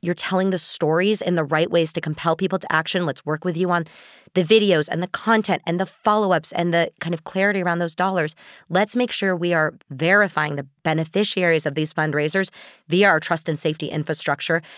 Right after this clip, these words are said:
to get the funds out to validated, vetted beneficiaries and fast," right? We can move very, very fast, a lot faster than some of the bigger entities. And we can kind of help facilitate all of that behind the scenes. And I think we can do that across a range of causes. And now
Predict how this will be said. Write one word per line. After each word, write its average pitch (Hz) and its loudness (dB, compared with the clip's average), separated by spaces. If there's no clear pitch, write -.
to 180 -2
get 190 0
the 208 0
funds 180 -2
out 175 0
to 151 0
validated, 160 0
vetted 160 0
beneficiaries 160 -2
and 151 -2
fast," - -2
right? 165 -6
We 151 -2
can 170 -2
move 156 0
very, 160 2
very 139 0
fast, 151 -4
a 156 0
lot 151 2
faster 151 -2
than 147 -2
some 151 -2
of 147 -4
the 151 -4
bigger 147 -2
entities. 143 -6
And 185 4
we 214 2
can 247 -2
kind 220 0
of 170 -4
help - -2
facilitate 160 -4
all 151 0
of 147 -6
that 143 -4
behind 143 -6
the 135 -8
scenes. - -12
And 196 2
I 175 2
think 196 0
we 220 -2
can 175 2
do 180 0
that 175 4
across 151 -4
a 156 -6
range 156 0
of 151 -6
causes. 180 0
And 156 -2
now 185 2